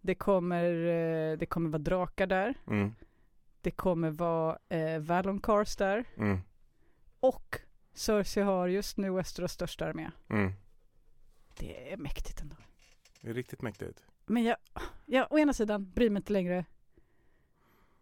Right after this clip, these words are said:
Speaker 1: Nattkungen är besegrad, det är klart. Å andra sidan. Och just det, och det är också det här lite så här, typ, att man ju alltid lite, lite har hållit på Cersei.
Speaker 2: Mm.
Speaker 1: Och nu kan man inte det.
Speaker 2: Mm.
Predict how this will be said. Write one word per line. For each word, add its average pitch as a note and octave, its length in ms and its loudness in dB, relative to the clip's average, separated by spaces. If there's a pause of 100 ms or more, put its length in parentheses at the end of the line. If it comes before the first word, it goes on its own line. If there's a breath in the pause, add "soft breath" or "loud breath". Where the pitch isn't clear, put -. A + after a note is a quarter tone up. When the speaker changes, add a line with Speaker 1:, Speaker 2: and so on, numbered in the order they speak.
Speaker 1:
Nattkungen G3 480 0
är F#3 40 0
besegrad, F#3+ 480 0
det F#3+ 80 -2
är - 20 -2
klart. - 440 -4 (200)
Å A3 120 0
andra G3 260 0
sidan. F#3 420 -2 (240 loud breath)
Och - 160 2
just D#4+ 140 4
det, - 60 -4
och D4+ 80 4
det E4 60 6
är - 20 6
också D#4+ 180 0
det D#4 40 2
här C#4 80 2
lite D4+ 180 0
så - 80 4
här, C#4+ 60 6
typ, - 160 2
att C#4+ 80 2
man C#4+ 100 4
ju C#4+ 60 6
alltid C4 300 2
lite, D#4 640 4
lite D#4 240 4
har D4 80 4
hållit F4+ 240 2
på C#4+ 80 0
Cersei. F#3+ 460 0 (120)
Speaker 2:
Mm. G#2+ 280 -2 (600 soft breath)
Speaker 1:
Och A#3+ 120 2
nu C4 380 4 (100)
kan F#4 220 4
man D#4 120 6
inte F#3+ 180 -2
det. F#3 200 -4 (220)
Speaker 2:
Mm. G2+ 260 0